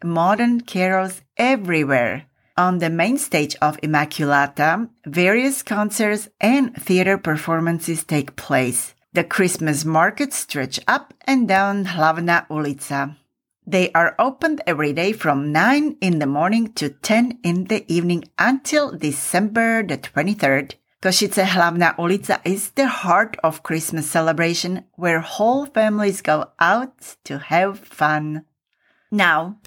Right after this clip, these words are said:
how about my hometown Michalovce? In Michalovce, the Christmas season starts, just like in other cities and towns, with the visit of Mikuláš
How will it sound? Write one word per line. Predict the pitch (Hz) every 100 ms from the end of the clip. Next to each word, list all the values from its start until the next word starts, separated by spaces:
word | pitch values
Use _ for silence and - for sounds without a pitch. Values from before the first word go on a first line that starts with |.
| -
how | - 208
about | 208 202 202 190
my | 190
hometown | 190 185 175 180 175 175
Michalovce? | 175 180 170 160 156 240 247 247 - _ _ _ _ _ _ _
In | 277 294
Michalovce, | 220 - 170 156 151 - 196 240 -
the | 175 160
Christmas | - 220 262 - 330 320
season | - - 196 202 214 196
starts, | - 175 165 160 - - _ _
just | 330 311 269
like | 214 -
in | 170
other | 165 165
cities | 165 170 165 156
and | 156 151
towns, | - 156 156 156 -
with | 180 247
the | 294
visit | 233 190 196 190 -
of | 160 165 -
Mikuláš | 160 165 - 151 147 147 233 -